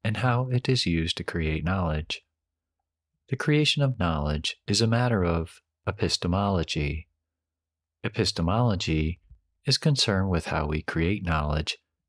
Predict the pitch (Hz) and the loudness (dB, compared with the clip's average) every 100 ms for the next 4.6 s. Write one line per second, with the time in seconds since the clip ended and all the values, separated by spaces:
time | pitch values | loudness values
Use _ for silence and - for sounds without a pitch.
0 | - 127 - 123 - 127 - 104 95 104 | -4 -4 -2 -2 0 0 0 0 0 0
1 | 107 - 85 85 - - 107 - 147 127 | 0 0 -2 -2 -4 -4 -4 -2 -2 0
2 | - - 160 147 - _ _ _ _ - | 0 0 0 -2 -4 _ _ _ _ -2
3 | 135 - 139 135 - 127 113 131 123 107 | 0 2 2 2 0 0 0 0 2 2
4 | 104 107 87 82 85 | 0 0 2 0 -2